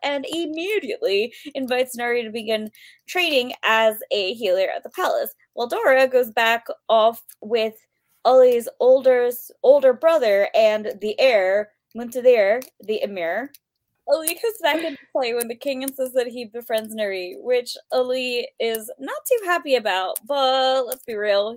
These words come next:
he doesn't exactly have a choice considering the fact that his father knows exactly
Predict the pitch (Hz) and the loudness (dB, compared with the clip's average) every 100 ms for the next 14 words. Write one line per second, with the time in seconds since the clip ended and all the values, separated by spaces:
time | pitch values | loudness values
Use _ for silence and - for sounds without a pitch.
0 | _ 262 277 269 233 226 214 202 - - | _ -14 -12 -12 -10 -8 -8 -10 -16 -8
1 | 381 370 349 - 277 220 214 214 214 214 | -6 -4 -6 -10 -10 -8 -6 -6 -6 -10
2 | 196 - 226 202 190 196 208 _ 302 269 | -12 -6 -4 -4 -4 -6 -8 _ -4 -4
3 | 240 226 185 - - - 262 247 175 | -4 -2 0 0 -2 -6 -6 -6 -8